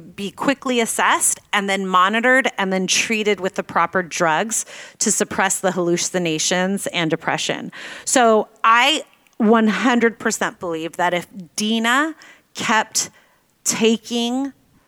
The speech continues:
the proper medication, I think she still would have suffered from postpartum psychosis,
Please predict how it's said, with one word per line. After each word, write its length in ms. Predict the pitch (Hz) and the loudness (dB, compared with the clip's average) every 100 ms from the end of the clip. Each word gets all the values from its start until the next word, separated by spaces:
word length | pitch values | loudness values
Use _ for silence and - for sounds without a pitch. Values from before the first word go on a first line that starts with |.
| _ - | _ -2
the 100 | 202 | 0
proper 500 | - 208 185 - 226 | 0 2 2 2 0
medication, 1000 | 208 190 202 185 156 - 240 277 349 - _ _ _ _ _ _ _ _ - | 2 0 -2 -6 -6 -2 0 0 -2 -6 _ _ _ _ _ _ _ _ -4
I 220 | 214 202 | 0 0
think 240 | - 262 | 2 2
she 200 | - 262 | 4 2
still 340 | - - 240 233 | 2 2 2 4
would 120 | 226 | 2
have 100 | 180 | 0
suffered 600 | - - 220 208 254 247 | -2 0 -2 2 0 0
from 240 | - 240 | 0 -2
postpartum 720 | - 247 240 - - 220 214 214 | 0 2 2 0 0 0 2 -2
psychosis, 1000 | - 190 - 190 202 262 302 339 - | -2 -4 0 0 2 2 2 2 -4